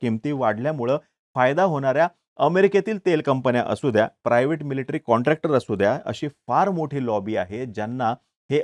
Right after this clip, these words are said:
असं युद्ध हवं असतं, पण या युद्धामध्ये अमेरिकन भूमीचा वापर होत नाही हे फार महत्त्वाचं. थोडक्यात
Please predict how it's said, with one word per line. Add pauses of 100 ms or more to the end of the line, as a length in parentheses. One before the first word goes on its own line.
असं
युद्ध
हवं
असतं, (280)
पण
या
युद्धामध्ये
अमेरिकन
भूमीचा
वापर
होत
नाही
हे
फार
महत्त्वाचं. (140)
थोडक्यात